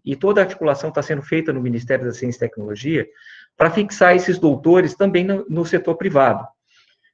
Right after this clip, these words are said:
Ah, e também ter bolsas para fixação desses, desses pesquisadores no Brasil e nos laboratórios brasileiros.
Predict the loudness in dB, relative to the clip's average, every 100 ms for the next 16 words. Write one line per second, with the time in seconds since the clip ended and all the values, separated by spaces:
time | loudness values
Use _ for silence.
0 | 2 4 6 6 4 0 -6 0 0 0
1 | -2 0 0 2 0 0 -6 -8 -8 -6
2 | -6 -6 -4 -4 -4 -6 -6 -8 -10 -12
3 | -16 _ -6 -6 -6 -10 -12 -10 -2 -2
4 | 0 -4 -4 -2 4 4 2 -2 -2 -4
5 | -6 -4 0 2 2 2 0 -2 -4 -4
6 | -4 -6 -10